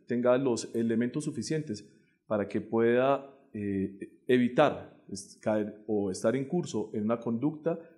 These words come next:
que derive en una responsabilidad disciplinaria. De otra parte, tenemos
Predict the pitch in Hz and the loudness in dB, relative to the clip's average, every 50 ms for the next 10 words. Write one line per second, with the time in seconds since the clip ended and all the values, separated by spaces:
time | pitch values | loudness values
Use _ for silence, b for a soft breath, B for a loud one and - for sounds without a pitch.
0 | B _ - 123 117 113 113 110 135 165 170 147 120 107 104 104 101 104 110 104 | B _ 2 4 4 6 4 4 2 2 0 0 0 2 2 0 2 0 0 -2
1 | - - 104 98 95 101 92 92 90 90 90 90 87 85 - 98 110 123 - 123 | -2 -2 -6 -6 -4 -2 -2 -2 -2 -2 -4 -4 -6 -8 -8 -6 -6 -4 -4 -4
2 | 113 - 113 104 101 87 - - - - _ _ _ _ _ _ _ _ _ _ | -4 -2 -2 -2 -2 -4 -6 -12 -18 -20 _ _ _ _ _ _ _ _ _ _
3 | _ _ _ _ _ _ _ _ - 104 104 101 120 120 120 156 139 120 - - | _ _ _ _ _ _ _ _ -4 -2 0 2 2 2 4 4 4 4 2 0
4 | 120 120 120 - - - _ _ _ _ _ _ - 139 135 160 180 214 208 - | -2 -2 -2 -4 -16 -20 _ _ _ _ _ _ -4 -2 0 0 0 0 -2 -4
5 | - | -12